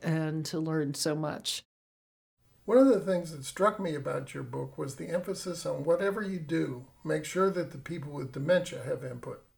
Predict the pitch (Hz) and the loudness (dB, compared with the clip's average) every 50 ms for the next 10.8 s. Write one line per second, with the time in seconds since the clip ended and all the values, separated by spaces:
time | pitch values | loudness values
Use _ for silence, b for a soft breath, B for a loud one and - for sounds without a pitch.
0 | _ _ _ _ _ 190 190 196 202 202 220 254 247 254 247 226 180 165 156 170 | _ _ _ _ _ 6 8 8 10 10 8 8 8 8 8 8 8 6 6 4
1 | 165 160 - - 190 175 170 - 170 165 160 160 160 156 - - - - - 165 | 2 0 2 2 2 2 2 2 0 0 0 0 0 0 0 -2 -2 -2 0 2
2 | 160 160 165 165 165 - - 160 147 - - 160 151 156 156 156 156 147 143 - | 4 4 4 2 2 0 0 0 -2 0 0 0 0 0 0 0 0 0 -2 -2
3 | - 165 151 143 139 139 143 139 - - - - - - - - b b b b | -4 -2 0 0 0 0 -2 -2 -4 -6 -4 -2 -2 -2 -2 -2 b b b b
4 | b _ _ _ _ - 196 185 185 - - - - 214 208 208 202 196 190 185 | b _ _ _ _ -2 -2 -2 0 -2 -2 0 2 2 4 4 4 4 4 2
5 | 175 170 185 185 180 185 190 - 165 180 175 165 170 170 185 208 214 196 170 - | 0 0 0 2 2 2 2 0 0 2 2 2 2 2 2 4 4 4 4 2
6 | - - - - B B B - - 175 185 - - - - - - - 190 190 | 0 -4 -8 -10 B B B -8 -4 -4 -2 -2 0 0 0 0 2 4 4 6
7 | 202 214 226 254 254 254 254 - - 262 - - 254 233 226 220 226 220 - - | 6 6 6 4 2 0 -2 -4 -6 -6 0 6 8 8 8 8 4 0 0 0
8 | 220 214 208 214 208 208 196 190 165 - - - 147 - - B B B B B | 0 2 2 2 2 4 4 4 4 2 2 0 -6 -10 -12 B B B B B
9 | B B B B B B - - 190 185 180 180 180 180 180 180 - 185 190 185 | B B B B B B 0 2 2 4 4 4 2 2 2 0 0 0 2 2
10 | 185 202 214 214 214 - - 254 233 226 226 233 220 - - | 2 4 4 6 4 6 6 4 4 6 6 4 2 0 -2